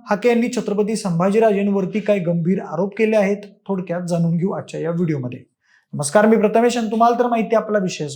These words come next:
भारी. म्हणजे, लक्ष्मण हाके आणि मराठा आंदोलक यांच्यामध्ये काल नेमकं काय घडलं, याबद्दल माध्यमांमधून मिळालेली अधिक माहिती अशी की, या घटनेबद्दल संबंधित मराठा आंदोलक तरुणांच्या दाव्यानुसार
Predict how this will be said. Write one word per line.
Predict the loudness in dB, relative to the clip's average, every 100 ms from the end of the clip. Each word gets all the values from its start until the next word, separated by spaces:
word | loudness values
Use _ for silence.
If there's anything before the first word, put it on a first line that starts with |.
| -12
भारी. | -16 -16
म्हणजे, | -12 -4 2 4 6
लक्ष्मण | 6 4 2 4
हाके | 2 2 2
आणि | 2
मराठा | 2 2 2 2
आंदोलक | 0 2 2 2 0
यांच्यामध्ये | -2 -2 -2 0 0 0
काल | 0 0
नेमकं | -2 -2
काय | -2 0 0
घडलं, | 2 0 0 -2 -2 -4
याबद्दल | -2 -2 -2 -2
माध्यमांमधून | -2 -4 -4 -2 -2 -2 0
मिळालेली | -2 -2 -4 -4 -4
अधिक | -6 -6
माहिती | -8 -8 -8 -6
अशी | -6 -4 -6 -8 _ _ -20 _
की, | 6
या | 8
घटनेबद्दल | 6 4 4 4 6 6 4
संबंधित | 4 4 4 2 2
मराठा | 2 2 2
आंदोलक | -2 -2 0 0 -2
तरुणांच्या | -2 -2 -2 0 0
दाव्यानुसार | 0 2 2 2 0 -2